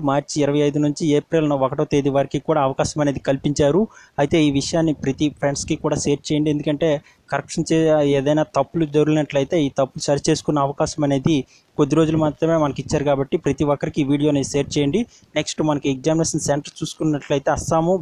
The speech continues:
బీహార్ వాళ్ళకైతే ఎగ్జామినేషన్ సెంటర్స్ అనేది ఆప్షన్స్ మార్చుకునే అవకాశం ఇచ్చారు. మన తెలుగు రాష్ట్రాలకైతే అవసరం లేదు, ఏపీ తెలంగాణ వాళ్ళకైతే మార్చుకునే అవకాశం లేదు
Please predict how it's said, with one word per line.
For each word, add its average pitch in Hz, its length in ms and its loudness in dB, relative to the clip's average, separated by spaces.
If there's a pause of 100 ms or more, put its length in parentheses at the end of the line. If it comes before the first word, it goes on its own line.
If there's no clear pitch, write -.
బీహార్ 147 320 0
వాళ్ళకైతే 147 400 0 (400)
ఎగ్జామినేషన్ 151 600 0
సెంటర్స్ 147 340 -2
అనేది 147 300 0
ఆప్షన్స్ 143 380 -6
మార్చుకునే 147 400 -2
అవకాశం 139 320 -4
ఇచ్చారు. 147 320 0
మన 151 180 0
తెలుగు 147 200 0
రాష్ట్రాలకైతే 147 600 -2 (380)
అవసరం 151 360 -2
లేదు, 139 200 0 (160)
ఏపీ - 160 -2 (100)
తెలంగాణ 143 380 -2
వాళ్ళకైతే 135 440 -2 (440)
మార్చుకునే 143 500 0
అవకాశం 135 360 -4 (100)
లేదు 139 200 0